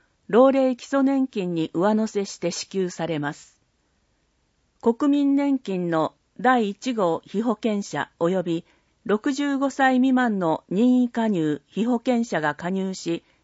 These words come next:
納付することができます。ただし、保険料の免除を受けている人や、国民年金基金加入者は納めることができません。付加保険料の納付は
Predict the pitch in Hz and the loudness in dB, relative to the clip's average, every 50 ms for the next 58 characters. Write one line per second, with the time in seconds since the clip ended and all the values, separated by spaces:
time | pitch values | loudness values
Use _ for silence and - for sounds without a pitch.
0 | _ - 214 208 233 240 240 254 240 - - 226 220 220 - 220 214 - 226 196 | _ -2 2 2 2 2 2 0 -4 -4 -4 -4 -4 -2 -2 -2 -2 -2 -2 -2
1 | 147 143 147 139 139 - 151 143 139 143 - - - _ _ _ _ _ _ _ | -2 -4 -6 -8 -6 -6 -6 -4 -4 -6 -8 -14 -20 _ _ _ _ _ _ _
2 | _ _ _ _ _ _ _ _ _ - 202 202 202 196 - - 156 151 - _ | _ _ _ _ _ _ _ _ _ -2 -2 0 0 -2 -4 -6 -8 -8 -8 _
3 | _ _ _ _ _ _ _ - 208 214 - 285 285 269 262 240 220 196 185 185 | _ _ _ _ _ _ _ -4 -2 0 0 2 2 2 2 2 2 0 0 0
4 | 180 180 190 233 247 254 233 233 180 165 160 160 196 - 233 214 - 175 160 156 | 0 0 0 0 0 0 0 0 0 0 0 0 -2 -2 -4 -4 -2 -2 -4 -4
5 | 151 151 147 - - - 165 151 139 143 - _ _ _ _ _ _ _ _ _ | -4 -6 -10 -8 -6 -4 -2 0 -2 -2 -4 _ _ _ _ _ _ _ _ _
6 | _ - - 202 208 - 294 277 277 277 269 262 254 254 254 254 254 240 - 247 | _ -6 -4 -4 -2 0 2 2 2 4 2 2 2 2 0 0 -2 -2 -2 0
7 | 247 233 233 233 - - - 226 220 220 220 220 - - 208 214 226 226 226 226 | 0 0 0 -2 -6 -12 -8 -6 -4 -4 -6 -6 -6 -6 -4 -2 0 0 -2 -2
8 | - - 170 156 151 143 135 - - _ _ - 165 - 226 226 220 233 214 190 | -4 -6 -6 -4 -4 -4 -4 -6 -8 _ _ -8 -6 -2 -2 0 0 0 -2 -2
9 | 165 - 170 - 180 156 160 147 156 143 139 - 170 165 160 160 - 165 156 147 | -6 -8 -8 -8 -8 -8 -8 -8 -8 -8 -8 -8 -8 -8 -8 -8 -8 -8 -8 -8
10 | 139 - _ _ _ _ _ _ _ _ _ _ _ _ _ _ _ _ _ _ | -8 -10 _ _ _ _ _ _ _ _ _ _ _ _ _ _ _ _ _ _
11 | _ _ _ _ _ - - - 269 269 277 247 269 247 - 277 277 277 262 254 | _ _ _ _ _ -18 -4 0 0 2 2 0 -4 -6 -2 -2 0 2 2 2
12 | 233 196 180 175 165 160 160 151 160 175 180 180 185 - - 160 160 151 156 - | 2 2 0 0 0 -2 -2 -2 -2 -2 -2 -4 -4 -6 -4 -2 -2 -2 -2 -4